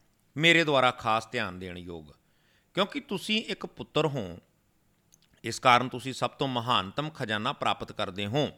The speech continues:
ਪਵਿੱਤਰ ਆਤਮਾ ਦਾ। ਅਤੇ ਤੁਸੀਂ ਜੋ ਪੁੱਤਰ ਹੋ, ਇਸੇ ਕਾਰਨ ਪਰਮੇਸ਼ਵਰ ਨੇ ਆਪਣੇ ਪੁੱਤਰ ਦੇ ਆਤਮਾ ਨੂੰ ਸਾਡਿਆਂ ਦਿਲਾਂ ਵਿੱਚ ਘੱਲ ਦਿੱਤਾ, ਜਿਹੜਾ "ਅੱਬਾ" ਅਰਥਾਤ "ਹੇ ਪਿਤਾ" ਪੁਕਾਰਦਾ ਹੈ। ਗਲਾਤੀਆਂ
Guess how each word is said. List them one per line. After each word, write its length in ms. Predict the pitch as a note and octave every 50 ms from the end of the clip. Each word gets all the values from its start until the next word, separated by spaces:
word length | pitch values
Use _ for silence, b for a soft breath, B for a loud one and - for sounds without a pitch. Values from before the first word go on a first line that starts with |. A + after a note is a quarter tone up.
| _ _ _ _ _ _ _ _ _ _ -
ਪਵਿੱਤਰ 320 | B2 A#2+ B2 A#2+ - A#2+
ਆਤਮਾ 400 | A2 G2+ G2 - G#2+ G2+ F#2+ F2
ਦਾ। 240 | F2 E2+ D2+ - - _ _ _ _ _ _ _ _ _ _ _ _ _ _ _ - -
ਅਤੇ 160 | F3+ - A3
ਤੁਸੀਂ 340 | G#3+ - F#3+ E3 - G#3+ G#3
ਜੋ 120 | G#3+ A3
ਪੁੱਤਰ 340 | G3+ - C#3 - - - D#3+
ਹੋ, 300 | D#3+ D3 D3+ A#2+ A2 A2
ਇਸੇ 260 | B2+ C3+ - - F3+
ਕਾਰਨ 280 | - - C3 C3 C3 C#3
ਪਰਮੇਸ਼ਵਰ 580 | - - B2 A2 A2 A2 A2 - C3 C3+ C3 C3+
ਨੇ 120 | C#3 B2+
ਆਪਣੇ 300 | A2+ G#2+ - - B2+ C3
ਪੁੱਤਰ 360 | - - A2+ - - B2 A#2+
ਦੇ 140 | A#2+ C3+ C3 - -
ਆਤਮਾ 480 | G#2 G2+ G2+ - A2+ A2+ B2 B2+ B2+ B2
ਨੂੰ 340 | A2+ G#2 F#2 F2+ F2+ G2+ - _ _ _ _ _ _ _ -
ਸਾਡਿਆਂ 400 | - D#3 C#3+ B2+ G#2+ - D3+ C#3
ਦਿਲਾਂ 280 | A2+ B2 A#2 B2 C3+
ਵਿੱਚ 160 | C#3+ D3+ - D#3
ਘੱਲ 300 | - - C3+ G#2+ G#2 A2+
ਦਿੱਤਾ, 480 | C3 C3+ - - C#3+ A2 - - b b b b b b b b G2+
ਜਿਹੜਾ 580 | G2+ A#2 C#3+ E3+ F#3 F3+ C3+ A#2+ A2+ - - - C3
"ਅੱਬਾ" 520 | B2 A#2 A2+ D#3+ D#3 B2+ G2 D2+ - - - _ _ _ _ _ _ - A2
ਅਰਥਾਤ 400 | A2 A2 - A#2+ A#2+ C3 C#3 -
"ਹੇ 220 | A2+ F#2 A2+ D#3+ F3+
ਪਿਤਾ" 280 | F3 E3 B2 C3 B2
ਪੁਕਾਰਦਾ 580 | - - A2 - A#2 G#2+ G#2 G2 F#2+ A#2 A#2 A2+
ਹੈ। 380 | A#2+ B2 A2 F#2+ F#2 - b b b b b - G2 F2+ A#2+
ਗਲਾਤੀਆਂ 520 | A#2+ B2 A#2+ - - C#3+ C#3+ C3 A#2 A#2+